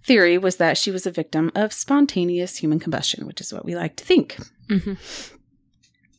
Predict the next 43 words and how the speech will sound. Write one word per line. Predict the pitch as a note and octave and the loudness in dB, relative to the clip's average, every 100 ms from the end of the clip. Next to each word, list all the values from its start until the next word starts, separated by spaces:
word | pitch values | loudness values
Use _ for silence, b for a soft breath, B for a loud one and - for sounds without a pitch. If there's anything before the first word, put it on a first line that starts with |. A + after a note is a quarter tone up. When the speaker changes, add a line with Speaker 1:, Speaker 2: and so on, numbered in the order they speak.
| - | -8
Speaker 1:
So | - A3+ | 2 6
there | A#3 B3+ | 8 8
have | A#3 | 8
actually | A3+ - A#3 | 6 6 4
been | G#3+ | 6
about | G3 F3 | 4 4
two | - D4 | 8 8
hundred | B3+ A#3+ F#3 | 8 6 2
recorded | F3 G#3 G#3 F#3 | 0 0 0 -2
cases | - D3+ - D3 | -2 -2 -4 -6
of | D3+ D#3 D3+ C#3 | -6 -6 -10 -8
S | E3 - | -6 -4
H | E3 D#3+ | -6 -4
C. | - - D#3 G#3+ B3+ B B B B | -4 -2 2 2 2 B B B B
The | C4 - | -2 4
earliest | G#3+ B3 A#3 A#3 - - - | 4 8 8 6 2 -4 -4
was | G3+ G3 F#3+ - | 2 2 2 0
in | F3+ F3 G3+ | 2 2 -2
fourteen | - - A3+ - - B3 B3 | -10 0 2 2 6 8 10
seventy | A#3+ - A#3 G#3 F3 C#3 C#3+ | 6 4 4 4 2 0 -4
in | F3+ F#3 | -2 0
Italy, | G#3+ G#3 D#3+ C3 D3+ b b | 0 0 -2 -6 -8 b b
when | F#3 F3 | -4 -2
a | |
man | F3+ F#3+ G3+ G#3 - | 0 0 2 0 0
burst | G3 A#3 - | 2 2 2
into | G#3 F#3 | 0 0
flames | - D#3 D3+ D3+ | 0 0 0 -4
after | D3+ D3+ | -8 -6
a | D3+ | -4
night | D3+ | -4
of | D3 | -4
drinking. | D3 C#3+ C#3 C#3+ C#3+ - | -6 -6 -6 -8 -8 -8
Again, | F#3 F3+ D#3 D3+ _ b b b b | -4 0 2 0 _ b b b b
Speaker 2:
Drinking. | A#3+ G3+ A3 | -4 -2 -4
Speaker 1:
she's | G#3 G3+ G3+ | -6 -6 0
out | F3 F3 | 2 4
<laughs> | |
drinking | G#3+ E4 A3+ | 10 10 10
with | A3 | 8
your | A3+ | 6
friends, | - A3+ A3+ G#3+ | 6 6 8 6
and | F#3+ F3+ | 2 0